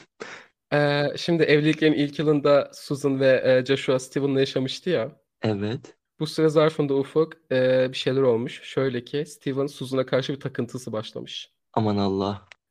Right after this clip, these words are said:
Speaker 1: Steven, e, Susan'ın her hareketini gizlice kameraya almış.
Speaker 2: <gasps>
Speaker 1: Susan
Speaker 2: Ay, sapık.
Speaker 1: Susan'ın iç çamaşırlarını çalıyormuş hatta.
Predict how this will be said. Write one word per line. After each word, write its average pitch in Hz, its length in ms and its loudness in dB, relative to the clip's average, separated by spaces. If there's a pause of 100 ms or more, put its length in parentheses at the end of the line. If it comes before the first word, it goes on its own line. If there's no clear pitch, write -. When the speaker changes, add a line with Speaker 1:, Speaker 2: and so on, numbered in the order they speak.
(120)
Speaker 1:
Steven, 156 600 0
e, 139 260 -2
Susan'ın 143 440 0
her 139 140 0
hareketini 139 420 0
gizlice 123 400 -8
kameraya 117 500 0
almış. 117 240 0 (1000)
Speaker 2:
<gasps> 170 260 -2
Speaker 1:
Susan 151 240 -2 (520)
Speaker 2:
Ay, 139 720 0
sapık. - 960 -6 (180)
Speaker 1:
Susan'ın 147 540 2
iç 147 220 -6
çamaşırlarını 139 560 2
çalıyormuş 120 540 0
hatta. 123 400 -4